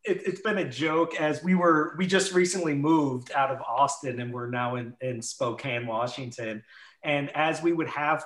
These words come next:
people over to the house, even during Corona, we'd have, like, one person over, and then we were just drinking all the booze in the house. And so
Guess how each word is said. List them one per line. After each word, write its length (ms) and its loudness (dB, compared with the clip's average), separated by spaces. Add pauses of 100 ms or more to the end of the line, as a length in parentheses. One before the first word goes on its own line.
(100)
people 440 -6
over 320 4
to 160 -6
the 100 -6
house, 800 -4 (480)
even 340 0
during 240 2
Corona, 300 0
we'd 120 -2
have, 160 2
like, 160 -2
one 240 -2
person 380 -4
over, 540 -2 (180)
and 120 2
then 120 2
we 100 2
were 80 0
just 300 -4
drinking 400 -4
all 240 2
the 80 -2
booze 400 -6
in 100 -6
the 60 -6
house. 680 -6 (600)
And 260 0
so 680 0